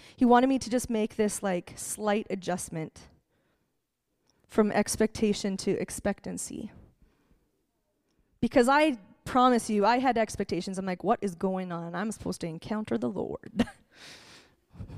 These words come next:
<laughs> I had expectations on him and how that was going to look. I had expectations for those around me. "Why aren't you praying for me? I need to hear the Father."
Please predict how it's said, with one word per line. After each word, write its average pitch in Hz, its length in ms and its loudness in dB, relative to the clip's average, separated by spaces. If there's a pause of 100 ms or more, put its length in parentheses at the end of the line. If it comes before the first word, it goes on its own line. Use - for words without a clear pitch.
(140)
<laughs> - 300 0 (3750)
I 233 100 6
had 262 180 2
expectations 240 720 0
on 196 140 0
him 220 340 -2
and 226 140 -2
how 202 160 2
that 196 200 2
was 226 160 0
going 233 220 -4
to 254 120 -4
look. 226 340 -2 (760)
I 220 100 4
had 226 100 6
expectations 233 680 -2
for 214 140 0
those 202 240 2
around 185 380 0
me. 285 300 -2 (760)
"Why 190 220 0
aren't 247 160 -4
you 208 160 -2
praying 247 340 -2
for 254 180 -4
me? 262 560 -4
I 262 60 -4
need 220 160 -6
to 226 80 0
hear 214 300 -4
the 190 100 -4
Father." 262 640 0